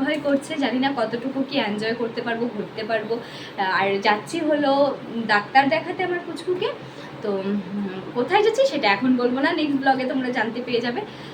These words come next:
তো আজকের মতন ভিডিওটাকে এতটুকুই, দেখা হচ্ছে নেক্সট ব্লগে। ভিডিওটা যদি ভালো লাগে তাহলে লাইক, কমেন্ট, শেয়ার করে দিও, আর যারা যারা এখনও আমার চ্যানেলটিকে সাবস্ক্রাইব করোনি প্লিজ সাবস্ক্রাইব করে দিও। বাই।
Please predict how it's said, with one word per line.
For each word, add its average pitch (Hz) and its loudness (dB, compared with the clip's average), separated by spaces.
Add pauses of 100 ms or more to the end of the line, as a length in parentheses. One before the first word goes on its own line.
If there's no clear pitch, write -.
(120)
তো 226 -2 (220)
আজকের 392 2
মতন 440 2 (120)
ভিডিওটাকে 302 2 (120)
এতটুকুই, 339 0 (680)
দেখা 220 4
হচ্ছে 349 2 (120)
নেক্সট - 0
ব্লগে। 403 6 (120)
ভিডিওটা 262 4
যদি 285 -2 (120)
ভালো 277 2
লাগে 415 2
তাহলে 311 2 (160)
লাইক, 277 4 (120)
কমেন্ট, 277 4
শেয়ার 285 4
করে 311 0
দিও, 359 0 (380)
আর 226 4 (100)
যারা 247 6
যারা 285 4 (180)
এখনও 381 2
আমার 370 4
চ্যানেলটিকে 269 0 (100)
সাবস্ক্রাইব 240 2
করোনি 254 0
প্লিজ 466 8
সাবস্ক্রাইব 240 -2 (100)
করে 226 4
দিও। 233 2 (440)
বাই। 302 8